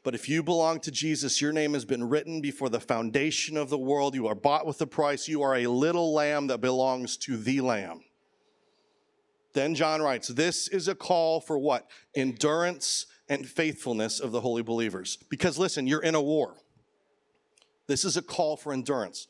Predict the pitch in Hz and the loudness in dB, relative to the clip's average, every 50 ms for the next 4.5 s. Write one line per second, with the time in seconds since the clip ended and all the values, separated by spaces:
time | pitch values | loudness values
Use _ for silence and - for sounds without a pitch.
0 | _ - 165 160 - - 135 170 160 - - 175 147 147 - - 139 - - 147 | _ -4 -4 -2 -2 -2 -2 -4 -4 -2 0 0 0 -2 -4 -8 -10 -4 -4 -4
1 | 135 - - - 123 101 101 87 87 - - - - - - _ _ _ _ _ | -4 -4 -8 -8 -6 -6 -6 -8 -10 -10 -10 -10 -10 -12 -14 _ _ _ _ _
2 | _ _ _ _ _ _ _ _ _ _ _ _ _ _ _ _ _ _ _ _ | _ _ _ _ _ _ _ _ _ _ _ _ _ _ _ _ _ _ _ _
3 | _ _ _ _ _ _ _ _ - 151 147 131 - - 156 143 143 131 - - | _ _ _ _ _ _ _ _ -4 -2 -2 -2 -2 -2 -2 -2 -2 -2 -4 -2
4 | 156 143 127 117 117 120 120 120 113 | -2 0 0 0 0 -2 -2 -4 -4